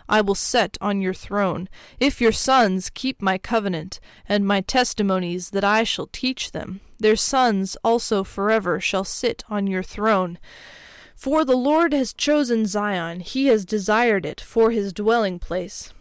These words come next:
This is my resting place forever. Here I will dwell, for I have desired it. I will abundantly bless her provisions. I will satisfy her poor with bread.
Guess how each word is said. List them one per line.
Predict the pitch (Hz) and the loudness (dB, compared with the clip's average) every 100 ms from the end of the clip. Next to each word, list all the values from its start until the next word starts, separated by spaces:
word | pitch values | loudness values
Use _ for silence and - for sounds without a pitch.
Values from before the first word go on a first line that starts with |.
| - 220 | -18 -4
This | 262 311 247 | -2 0 -2
is | 220 | 0
my | 247 240 | 2 4
resting | 240 285 - 190 | 4 2 -2 -4
place | - 190 202 | -2 -2 -2
forever. | - 196 208 196 139 190 - - | -6 -2 -2 0 -6 -8 -14 -12
Here | - - 285 302 285 - | -12 0 2 4 4 2
I | 214 | 2
will | 196 190 | 0 -2
dwell, | 190 196 190 160 - - - | -2 0 0 0 -6 -12 -20
for | - 240 240 | -4 2 2
I | 233 247 | 4 2
have | 208 180 | 2 -2
desired | 196 185 190 208 185 | -6 -2 0 0 -2
it. | 110 - - _ _ | -6 -12 -20 _ _
I | 196 226 | 0 2
will | 226 226 214 | 2 2 0
abundantly | 185 220 233 214 190 196 196 | 0 2 2 0 -2 -4 -6
bless | 180 214 214 - | -4 0 0 -2
her | - 220 | -4 -4
provisions. | - 220 190 196 180 160 165 - - - | -2 -4 0 -2 -4 -8 -10 -14 -16 -2
I | 214 247 | 2 4
will | 208 | 2
satisfy | - 220 226 214 - 208 202 214 | 0 2 2 2 -2 -2 -2 0
her | 196 | -4
poor | - - 247 262 254 | -4 -4 0 2 2
with | 220 - | -2 -6
bread. | 180 185 175 170 | -6 -4 -4 -8